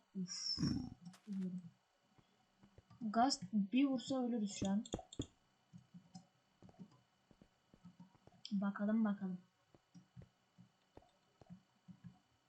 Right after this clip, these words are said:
Bu ne be? Evet, büyük hata yaptım.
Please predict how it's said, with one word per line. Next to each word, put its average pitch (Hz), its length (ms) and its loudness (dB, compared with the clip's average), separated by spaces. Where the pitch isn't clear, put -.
Bu 208 120 8
ne 180 140 4
be? 180 120 -6
Evet, 185 560 0
büyük 196 200 0
hata 190 200 -4
yaptım. 175 320 -4